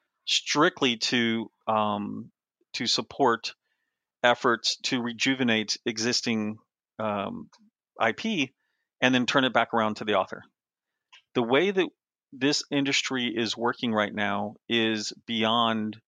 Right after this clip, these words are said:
um, what's known in the past, because the past had different modalities of distribution. They had different methods of running the structure for a book. Something I like to see what's in the past. So I've studied what's going on with TradPub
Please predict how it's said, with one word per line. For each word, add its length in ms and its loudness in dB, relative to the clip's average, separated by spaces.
um, 580 -6
what's 260 -4
known 160 0
in 80 -2
the 60 -4
past, 400 0
because 240 -4
the 80 -6
past 360 -2
had 140 -2
different 300 -4
modalities 680 0
of 220 0
distribution. 800 -6
They 80 0
had 120 0
different 420 -2
methods 800 0
of 380 0
running 500 0
the 180 -8
structure 880 -2
for 200 -2
a 80 0
book. 320 -2
Something 480 0
I 160 2
like 340 0
to 80 -4
see 240 -2
what's 220 -2
in 60 0
the 80 -6
past. 480 -4
So 180 2
I've 100 0
studied 460 2
what's 180 -2
going 220 0
on 80 -2
with 80 -6
TradPub 580 0